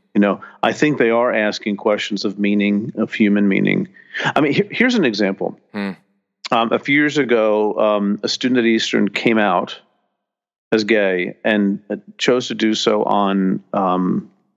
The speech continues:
Speaker 1: on social media. And the, the comments, a very well-loved student, um, the comments from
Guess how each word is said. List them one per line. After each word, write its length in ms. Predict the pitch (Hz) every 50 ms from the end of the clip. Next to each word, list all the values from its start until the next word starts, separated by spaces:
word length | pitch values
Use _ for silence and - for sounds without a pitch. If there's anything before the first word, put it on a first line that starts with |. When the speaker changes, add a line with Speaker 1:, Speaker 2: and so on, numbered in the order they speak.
| - -
Speaker 1:
on 100 | - 110
social 320 | 104 - 120 104 - 113 95
media. 280 | 90 87 78 82 - - - _ _ _ _ _ _ _ _ _ _ _ _ _ _ _ _ _ _ _ _ -
And 480 | 113 113 113 113 113 110 110 107 107 - - _ _
the, 240 | - 117 117 117 104
the 160 | - 117 113
comments, 1200 | - - - - - - 185 214 214 160 110 98 95 92 90 - - - - - - - - - - _ _ _ _ _ _ _ _ -
a 220 | - - 131 123
very 340 | 120 123 120 117 143 143 135
well-loved 440 | 117 110 104 98 98 98 92 87 -
student, 320 | - - 98 95 98 - _ _ _ _ _ _ _ _
um, 400 | - 117 117 117 110 107 101 - - _ _ _
the 120 | - 120
comments 800 | - - - - - 170 208 226 214 143 107 98 95 95 - -
from 600 | - - - 123 113 110 107 107 104 101 101 101